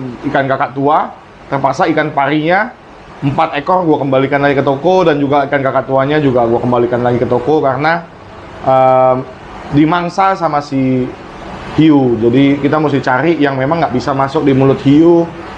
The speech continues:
dan juga yang nggak bisa dimangsa sama si hiu.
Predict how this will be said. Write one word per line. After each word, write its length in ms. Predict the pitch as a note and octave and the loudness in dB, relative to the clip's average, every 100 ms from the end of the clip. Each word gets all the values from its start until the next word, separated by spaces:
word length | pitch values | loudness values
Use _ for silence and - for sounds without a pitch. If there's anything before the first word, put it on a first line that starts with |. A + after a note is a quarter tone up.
| - | -4
dan 180 | B2+ B2+ | 0 2
juga 460 | B2 A#2+ D3+ D#3 - - - | 2 2 2 0 -4 -20 -12
yang 240 | - C#3+ C3+ | -4 -2 0
nggak 220 | B2+ B2 | -2 -2
bisa 500 | B2 A2+ E3 D#3+ E3 - - | -4 0 0 0 -2 -10 -10
dimangsa 560 | B2+ C3 C3 B2+ C#3 C3+ | -4 -2 -2 -2 -2 -2
sama 200 | C3 A#2+ | -2 -2
si 120 | A2+ | -2
hiu. 380 | A2 G#2+ G#2+ F#2+ | 0 2 4 2